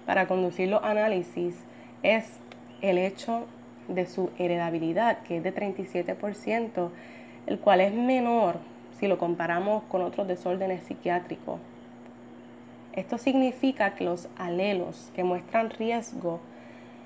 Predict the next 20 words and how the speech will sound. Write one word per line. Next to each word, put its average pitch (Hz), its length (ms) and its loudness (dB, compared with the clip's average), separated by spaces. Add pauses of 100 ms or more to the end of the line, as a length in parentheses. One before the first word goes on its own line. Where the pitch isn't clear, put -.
(340)
tienen 247 420 4 (440)
tamaños 233 600 2
de 180 80 2
efecto - 640 -2
menor, 165 500 0 (640)
lo 180 100 2
cual 170 160 2
resulta 285 380 4
en 226 80 6
una 220 100 4
necesidad 233 480 0
de 226 100 2
mostrar 190 360 0
mayor, 180 540 -2 (880)
hasta 175 460 2
de 170 80 2
cuatro 185 380 4
a - 20 -2
cinco 196 320 2
veces 185 640 2